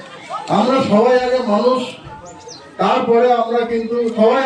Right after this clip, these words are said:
আল্লাহ কিন্তু, ঈশ্বর কিন্তু আমাদের মানুষ করে পাঠিয়েছেন। তারপর আমরা যে সমাজে পড়ি,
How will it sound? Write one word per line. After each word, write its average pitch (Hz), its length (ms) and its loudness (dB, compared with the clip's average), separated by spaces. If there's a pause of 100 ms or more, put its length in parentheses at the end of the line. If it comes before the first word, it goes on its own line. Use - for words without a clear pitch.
(120)
আল্লাহ 233 240 0
কিন্তু, 226 320 -2
ঈশ্বর 220 260 2
কিন্তু 226 220 2
আমাদের 220 240 2
মানুষ 202 380 -2
করে 208 160 0
পাঠিয়েছেন। 156 440 -2 (840)
তারপর 240 440 0
আমরা 214 300 2
যে 226 220 4
সমাজে 196 480 2 (100)
পড়ি, 208 360 2